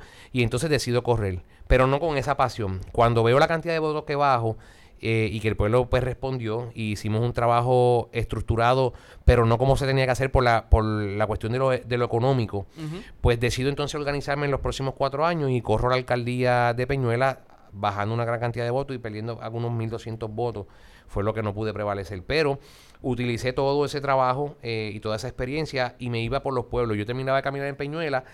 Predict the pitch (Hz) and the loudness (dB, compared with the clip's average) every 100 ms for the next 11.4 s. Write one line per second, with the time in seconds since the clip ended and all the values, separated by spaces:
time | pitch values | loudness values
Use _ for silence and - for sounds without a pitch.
0 | - - - 110 110 107 117 127 135 131 | -20 -20 -10 -2 2 2 2 2 2 2
1 | 131 135 135 123 117 110 107 101 98 - | 0 -2 0 4 4 4 4 0 -2 -6
2 | 104 98 139 147 143 127 127 123 110 - | -4 0 0 0 0 0 2 0 -4 -6
3 | 104 104 101 120 131 127 123 123 - - | -4 -4 -4 0 4 4 2 -2 -10 -20
4 | - - 104 101 110 113 143 - - 117 | -20 -10 -6 -4 -4 -4 -4 -6 -10 -6
5 | 107 113 131 147 151 139 123 117 107 147 | -2 -2 -2 -2 -4 -6 -4 -4 -4 -4
6 | 143 123 107 104 113 123 127 123 123 113 | -2 -2 -2 -2 0 2 2 2 4 2
7 | 107 90 90 - - - - 104 95 104 | 2 -6 -6 -12 -20 -18 -6 -6 -2 -2
8 | 104 101 123 143 123 113 120 127 123 113 | 0 0 0 2 2 0 -2 -2 0 -2
9 | 104 92 90 92 - - - 107 98 107 | -6 -10 -12 -14 -20 -20 -16 -12 -8 -6
10 | 123 123 117 139 135 120 110 110 113 113 | -4 -6 -8 -6 -4 -2 -4 -6 -6 -6
11 | 131 143 123 120 | -4 -2 -2 -4